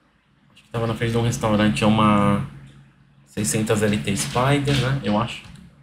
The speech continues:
Setecentos e vinte S. Das primeiras que a gente viu.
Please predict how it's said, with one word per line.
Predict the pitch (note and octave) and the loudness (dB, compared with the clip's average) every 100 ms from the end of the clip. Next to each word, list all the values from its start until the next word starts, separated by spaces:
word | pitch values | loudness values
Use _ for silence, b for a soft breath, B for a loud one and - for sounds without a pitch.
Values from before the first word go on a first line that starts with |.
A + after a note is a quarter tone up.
| _ _ _ _ _ _ _ _ _ _ _ _ _ _ _ _ _ _ - | _ _ _ _ _ _ _ _ _ _ _ _ _ _ _ _ _ _ -18
Setecentos | - G2+ G2 | -8 -6 -4
e | |
vinte | G2 G2 - | -4 -4 -2
S. | A2+ B2+ - - - - - | 0 0 0 0 0 -2 0
Das | G#2 - | -2 0
primeiras | G#2+ G#2+ A2 A2 | 2 4 4 2
que | G#2 | 2
a | |
gente | G#2 - | 0 0
viu. | F#2+ G#2 C3 D3+ D#3+ | -2 2 4 4 2